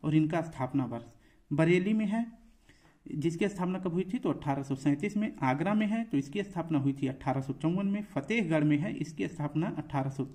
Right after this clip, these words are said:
अड़सठ में। और नैनी प्रयागराज में है, तो इसकी स्थापना कब हुई थी? तो अठारह सौ उनहत्तर में। पांचवा होता है वाराणसी, और इसकी स्थापना कब हुई थी? तो अठारह सौ सतहत्तर ईस्वी में।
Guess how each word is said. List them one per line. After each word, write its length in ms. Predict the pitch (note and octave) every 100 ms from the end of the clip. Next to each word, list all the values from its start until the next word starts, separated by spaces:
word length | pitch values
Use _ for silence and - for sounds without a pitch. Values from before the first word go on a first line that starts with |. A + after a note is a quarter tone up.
| - -
अड़सठ 340 | C#3 A3 -
में। 120 | A#3 C4 - - - -
और 100 | E3
नैनी 380 | E3 F3+ B3
प्रयागराज 600 | C#4 D3 F3 A3+ F3+ C#3 C#3
में 240 | F#3+ C#4+ - - - _ -
है, 120 | A#3+
तो 140 | C4 D3+
इसकी 260 | D3+ F#3+
स्थापना 320 | F3+ D3+ D#3
कब 140 | D#3 C3+
हुई 200 | C#3+ C#3+
थी? 60 | C4
तो 120 | C#3+
अठारह 300 | C3+ C#3 C#3
सौ 160 | - C4+
उनहत्तर 560 | D3 C3+ C3+ - B2
में। 180 | A2 - - _ _ _ _ -
पांचवा 300 | D3+ D#3 A3
होता 260 | G#3 A3
है 120 | A3 G#3+
वाराणसी, 600 | D#3 C#3+ D3 G#3 B3+ D3+
और 140 | C#3+
इसकी 240 | C#3+ F#3+
स्थापना 340 | E3 - D3+ D3+
कब 140 | D3+
हुई 180 | D3+ D3
थी? 60 | A#3
तो 100 | B3
अठारह 340 | D3+ C#3+ C#3+
सौ 160 | C#3+ C#4+
सतहत्तर 540 | - E3 A#2+ - A#2
ईस्वी 240 | - C3
में। 140 | A#2